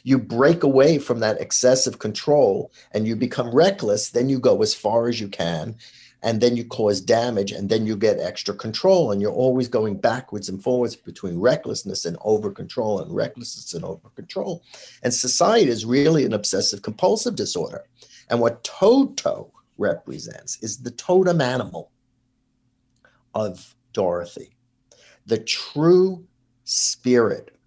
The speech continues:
in the body, the wild anima, spirit, okay, from breath in Latin, okay?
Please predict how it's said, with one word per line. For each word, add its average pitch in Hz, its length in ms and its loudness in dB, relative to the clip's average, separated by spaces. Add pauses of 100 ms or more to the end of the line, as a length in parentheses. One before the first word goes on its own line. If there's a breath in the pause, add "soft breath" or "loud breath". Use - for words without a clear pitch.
(140)
in 107 120 -4
the 107 120 -4 (140)
body, 92 500 -6 (220)
the 82 60 -12
wild 104 800 -4
anima, 104 580 -4 (480)
spirit, - 640 0 (640)
okay, 98 220 -4
from 95 260 -8
breath 95 580 -8 (280)
in 90 60 -10
Latin, 92 640 -10 (580)
okay? 104 360 -2